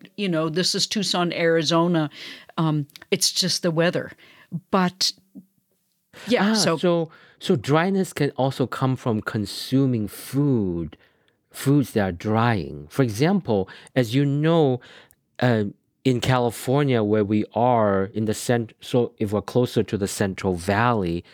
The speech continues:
Speaker 2: and away from the San Francisco Bay, it can be extremely drying.
Speaker 1: Uh-huh.
Speaker 2: Right, and very dry compared to the most parts of the world or most parts of the United States. It's almost,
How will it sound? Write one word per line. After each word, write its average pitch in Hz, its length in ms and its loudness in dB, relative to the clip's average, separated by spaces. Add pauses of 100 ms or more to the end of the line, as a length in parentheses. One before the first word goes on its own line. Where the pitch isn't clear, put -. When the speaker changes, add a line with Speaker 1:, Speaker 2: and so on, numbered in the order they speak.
Speaker 2:
and 104 120 0
away 104 320 2
from 98 220 -4
the 92 80 0
San 101 220 0
Francisco 92 580 -6
Bay, 101 480 2 (260)
it 123 140 2
can 113 180 0
be 101 160 0
extremely 139 800 0
drying. 90 720 -4 (640)
Speaker 1:
Uh-huh. 190 320 -2 (400)
Speaker 2:
Right, 98 280 0
and 101 120 0
very 123 480 2
dry 90 680 0 (280)
compared 110 380 0
to - 100 -10
the 95 80 -2
most 104 400 0
parts 98 300 -2
of 87 40 -4
the 85 100 0
world 80 440 -2
or 87 100 -4
most 98 300 -4
parts 90 240 -2
of 82 80 -6
the 82 100 -4
United 82 460 -8
States. - 480 -10
It's 101 120 0
almost, 120 480 0